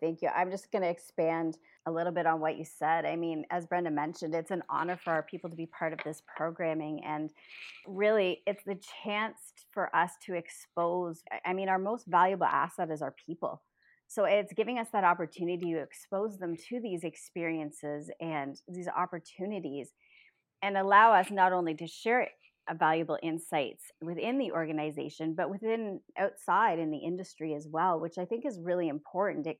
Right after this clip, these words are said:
creates that dialogue and that organic dialogue in terms of what everybody's experiencing out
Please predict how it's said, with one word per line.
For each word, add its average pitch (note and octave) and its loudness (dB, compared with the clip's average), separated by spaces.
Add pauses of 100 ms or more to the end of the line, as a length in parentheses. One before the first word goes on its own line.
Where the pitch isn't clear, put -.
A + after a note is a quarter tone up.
(100)
creates F#3+ -4
that D#3+ -4
dialogue D#3+ 0
and E3 -2
that D#3 0
organic E3+ -4
dialogue D3+ 0
in D#3 -4
terms E3+ -6
of D#3+ -6
what E3+ 0
everybody's E3 -4
experiencing E3 -6
out B2 -8